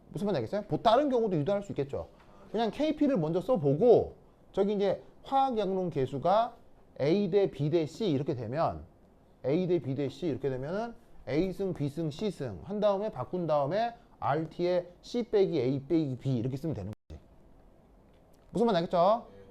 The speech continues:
Speaker 1: 간단한 곱하기 나누기로 케이씨와 케이피 사이의 관계를 표현할 수 있다고요.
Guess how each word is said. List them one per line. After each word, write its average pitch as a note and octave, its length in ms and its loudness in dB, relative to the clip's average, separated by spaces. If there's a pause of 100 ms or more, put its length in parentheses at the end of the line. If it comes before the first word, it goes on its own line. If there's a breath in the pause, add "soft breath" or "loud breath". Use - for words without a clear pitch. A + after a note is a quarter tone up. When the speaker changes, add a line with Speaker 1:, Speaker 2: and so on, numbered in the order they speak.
(200)
Speaker 1:
간단한 G3+ 340 6
곱하기 G3 340 0
나누기로 C#3+ 580 4
케이씨와 F3+ 460 0
케이피 F3 420 4
사이의 D3 280 0
관계를 A#2 400 0
표현할 G3 360 -2
수 - 100 -6
있다고요. D#2+ 500 -12